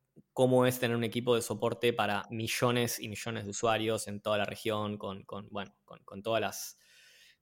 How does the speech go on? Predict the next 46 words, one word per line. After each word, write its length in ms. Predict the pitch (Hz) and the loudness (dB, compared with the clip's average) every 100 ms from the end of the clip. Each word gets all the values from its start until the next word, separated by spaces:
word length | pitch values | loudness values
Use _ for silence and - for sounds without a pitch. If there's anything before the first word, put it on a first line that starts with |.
| _ - | _ -12
las 160 | 123 101 | -8 -6
complejidades 600 | 117 120 117 123 127 131 | -4 -2 0 4 4 4
que 60 | |
eso 140 | - 107 | -2 -2
puede 140 | 117 | -4
llegar 180 | - 113 | -2 -4
a 60 | |
tener. 360 | 104 110 107 98 - - | -2 -4 -4 -6 -12 -4
Eh, 720 | 117 107 104 101 98 92 - 160 | 0 0 0 -2 -4 -6 -10 -8
creo 220 | - 127 135 | 2 4 4
que, 480 | 131 117 113 - - - _ - | 4 4 2 -2 -8 -10 _ -14
eh, 540 | - - 58 55 - _ | -12 -10 -12 -16 -20 _
Mercado 240 | - 104 113 | -14 -6 0
Libre 140 | 123 | 0
mejoró 360 | 123 - 113 117 | 0 -2 -2 0
mucho 400 | 131 147 - 143 | 0 0 0 0
eso 160 | 135 | 0
en 40 | 143 | -4
los 100 | 123 | -4
últimos 340 | 123 120 110 | -4 -4 -2
años, 560 | 123 147 180 214 - - _ | -2 0 0 -2 -6 -12 _
comparado 460 | - 101 107 113 120 | -6 -2 2 2 2
contra 200 | 104 101 | 0 -2
lo 100 | 101 | -2
que 100 | 107 | 0
era 360 | 110 104 95 | 2 2 0
en 80 | 95 | -6
el 80 | 95 | -6
dos 80 | 98 | -4
mil 140 | 104 | -4
diez, 280 | 107 113 123 | 2 4 4
digo, 260 | 110 104 101 | 4 0 -2
dos 160 | 104 | -4
mil 100 | 101 | -4
doce, 640 | 110 131 - 139 123 104 - | 2 2 2 4 4 2 -8
eh, 140 | - - | -16 -14
hicieron 260 | - - 117 | -10 -8 -6
una 80 | 110 | -6
mejora 240 | 104 120 | -4 -2
importante, 520 | 110 104 - 117 120 | -2 -4 -4 -2 -2
le 60 | 104 | -4
empezaron 300 | 101 - 120 | -6 -4 2
a 40 | |
dar 200 | 113 - - | 2 2 -4
bastante 320 | - - 123 | -16 -12 -8
más 100 | 120 | -6